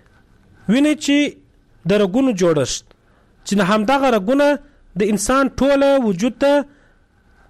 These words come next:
د وینې د انتقال پروسه په غاړه لري. موضوع تخم لرونکي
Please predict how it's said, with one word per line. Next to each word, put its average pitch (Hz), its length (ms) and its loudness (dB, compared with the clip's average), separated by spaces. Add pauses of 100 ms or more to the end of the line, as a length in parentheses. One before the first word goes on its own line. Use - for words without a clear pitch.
(220)
د - 20 2 (680)
وینې 277 280 2
د 220 120 0
انتقال 262 460 0 (360)
پروسه 208 400 -2
په 196 100 0
غاړه 214 320 2
لري. 160 240 2 (680)
موضوع 156 340 0 (380)
تخم 151 260 -2
لرونکي 160 480 0